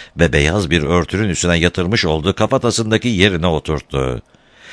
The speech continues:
Kafayı saygılı bir biçimde kendi göz hizasına tuttu ve yaşayan Mariora'dan geriye kalmış olduğu söylenebilecek tek şey olan çürük ve bal sarısı dişlere dikkatle baktı.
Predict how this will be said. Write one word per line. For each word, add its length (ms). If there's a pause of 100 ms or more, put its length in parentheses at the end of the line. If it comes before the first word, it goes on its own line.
(240)
Kafayı 380
saygılı 480
bir 180
biçimde 400
kendi 420
göz 260
hizasına 540
tuttu 500 (260)
ve 80
yaşayan 540
Mariora'dan 840
geriye 320
kalmış 400
olduğu 300
söylenebilecek 840 (280)
tek 300
şey 200
olan 280
çürük 380
ve 220
bal 200
sarısı 420
dişlere 460
dikkatle 500
baktı. 600